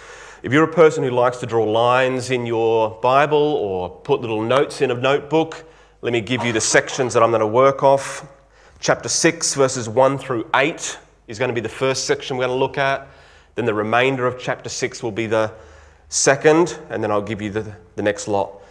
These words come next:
shortly. Here's the first bit. Um, Micah six, one through eight. And we're gonna look at, if, if I could sort of summarize the theme of these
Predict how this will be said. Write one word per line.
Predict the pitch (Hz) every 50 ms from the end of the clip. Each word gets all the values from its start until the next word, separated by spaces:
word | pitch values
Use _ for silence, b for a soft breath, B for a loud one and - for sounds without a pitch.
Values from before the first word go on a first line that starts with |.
| B B B
shortly. | B - - 143 127 104 95 95 87 - B B B
Here's | 160 180 175
the | - 165
first | - - 151 143 143 - -
bit. | 113 92 - - - - - - _ _ _ _ _ _ _ _ _ _ _ _ _ b b b b b -
Um, | 113 107 98 98 101 - - - -
Micah | 131 123 127 143 151 -
six, | - - - 131 120 - - -
one | 120 123 131 131
through | - 151 143 131 113 104
eight. | 107 117 117 - - - - _ _ _ _ _ _ _ _ _ _ _ _ _ _ _ _ _ _ _ - -
And | - 113 120
we're | 135 160
gonna | 202 214
look | 196 175 -
at, | 151 143 139 -
if, | - 135 131 -
if | 139 123 135
I | 156 170
could | 165 190 -
sort | - 156
of | 135
summarize | - - - 175 160 175 170 170 165 160 151 143 -
the | 139 127 117
theme | - - - - 165 160 165 170 170
of | 156 139 -
these | 156 147 147